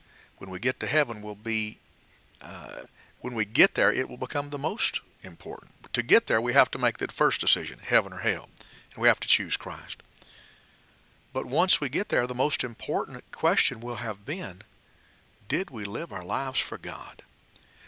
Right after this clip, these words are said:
So we, the first question is heaven or hell. But the second question is heaven or earth? Heaven or earth? Am I gonna spend my sojourn down here living for the world and the thing it off-, things it offers,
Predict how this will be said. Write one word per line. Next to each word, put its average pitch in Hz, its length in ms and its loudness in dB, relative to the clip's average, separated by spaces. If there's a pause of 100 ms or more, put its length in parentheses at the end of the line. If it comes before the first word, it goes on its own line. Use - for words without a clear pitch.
So 135 420 2 (640)
we, 123 120 -2
the 127 160 -8
first 220 320 0
question 117 380 2
is 101 200 0
heaven 110 300 4
or 95 60 -6
hell. 170 380 -6 (420)
But - 160 -6
the 117 80 0
second - 480 6
question - 480 -4
is 90 440 -6 (380)
heaven 123 440 0 (560)
or 165 120 -4 (100)
earth? - 480 -12 (580)
Heaven 127 560 -2 (280)
or 175 240 0
earth? - 420 -2 (720)
Am 113 120 -2
I 170 160 0
gonna 233 220 -2
spend 170 420 2
my 147 180 0
sojourn 135 600 2
down 110 260 0
here 87 300 -10 (560)
living 131 400 -4
for - 160 -6
the 156 140 -4
world 135 580 0
and 101 100 -12
the 92 80 -10
thing 123 280 -2
it 156 80 -2
off-, 87 260 -2
things 131 300 -4
it 139 80 -2
offers, 82 360 -8